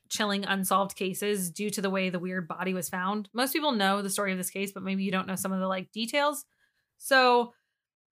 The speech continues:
maybe you don't know what happened to the victim, 'cause we don't either, but, <laughs> um, it's been over seventy-five years at this point. I think this is either year sixty,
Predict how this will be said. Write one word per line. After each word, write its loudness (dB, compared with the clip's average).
maybe 4
you 6
don't 6
know 6
what 6
happened 4
to 0
the 0
victim, 0
'cause -10
we -2
don't 2
either, 2
but, 2
<laughs> -6
um, 6
it's 0
been 4
over 6
seventy-five 2
years 0
at -4
this -2
point. 2
I -2
think -4
this -6
is -4
either 0
year 2
sixty, -6